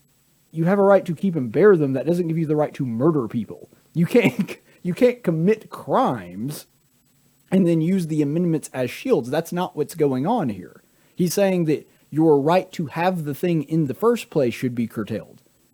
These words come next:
That's completely different than what Joe Biden is suggesting here when it comes to gun control. And it's, I, I hate that stupid fire in a crowded theater argument because it's so easily broken, and yet people s-, continue to use it over and over again as though it's a good argument.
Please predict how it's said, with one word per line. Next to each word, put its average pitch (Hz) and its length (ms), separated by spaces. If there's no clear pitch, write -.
That's 175 220
completely 190 840
different 151 640
than 156 140
what 156 140
Joe 151 140
Biden 156 300
is 139 100
suggesting 135 600
here 120 200
when 117 160
it - 80
comes 131 260
to 110 100
gun 147 240
control. 107 500
And 160 400
it's, 151 160
I, 165 120
I 180 60
hate 190 180
that 139 180
stupid 127 360
fire 117 240
in 113 80
a - 20
crowded 113 340
theater 110 240
argument 107 360
because 135 180
it's - 140
so 208 180
easily 156 360
broken, 120 420
and 113 100
yet 113 140
people 139 260
s-, - 220
continue 175 460
to 139 80
use 131 280
it - 80
over 131 240
and 120 80
over 113 240
again 107 180
as 107 120
though 110 160
it's 101 100
a 101 40
good 98 200
argument. 90 420